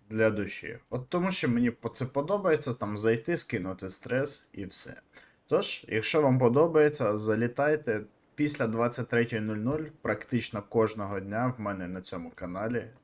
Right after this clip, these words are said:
є стріми по пабгу. І я з задоволенням покатаю з вами також.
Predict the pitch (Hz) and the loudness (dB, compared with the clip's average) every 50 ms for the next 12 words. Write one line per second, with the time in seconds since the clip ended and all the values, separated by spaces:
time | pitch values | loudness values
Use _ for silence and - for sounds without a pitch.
0 | _ - 101 104 110 110 123 127 131 - _ - - - - - 107 92 92 101 | _ -14 -10 -6 -2 -2 -2 -2 -4 -8 _ -12 -14 -10 -8 -8 -6 -6 -4 -6
1 | 110 110 - 104 90 - 87 85 82 76 - - - - - - - - - - | -6 -6 -6 -8 -6 -4 -4 -4 -4 -4 -8 -18 -20 -20 -20 -20 -18 -18 -16 -16
2 | - - 175 196 202 175 143 143 135 127 113 101 101 113 143 165 156 131 110 107 | -10 -4 0 2 2 2 4 4 6 6 4 4 4 6 6 6 6 4 2 0
3 | - 107 92 - 95 92 - 101 113 120 117 98 92 82 - - 107 104 101 104 | -2 -6 -6 -6 -6 -4 0 2 2 2 2 0 -2 -6 -10 -12 -12 -10 -8 -6
4 | 98 98 98 98 95 95 92 90 - - 95 87 - - - - - - - | -2 -2 -2 -2 -2 -4 -8 -10 -8 -8 -8 -8 -8 -12 -16 -18 -18 -18 -20